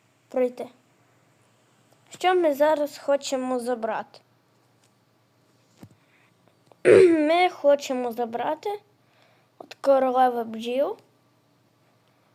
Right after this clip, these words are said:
Що? Не думаю, щось, щоб призвати шершня. Ніби соти.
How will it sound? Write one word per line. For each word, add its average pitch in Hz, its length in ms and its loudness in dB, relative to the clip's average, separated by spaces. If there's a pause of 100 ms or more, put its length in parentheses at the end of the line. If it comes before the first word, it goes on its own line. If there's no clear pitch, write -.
(540)
Що? - 180 -16 (1500)
Не 294 200 2
думаю, 349 500 0
щось, 349 320 -6
щоб - 380 -4
призвати 254 720 -6
шершня. 226 720 -4 (1000)
Ніби 277 540 -2
соти. 240 500 -10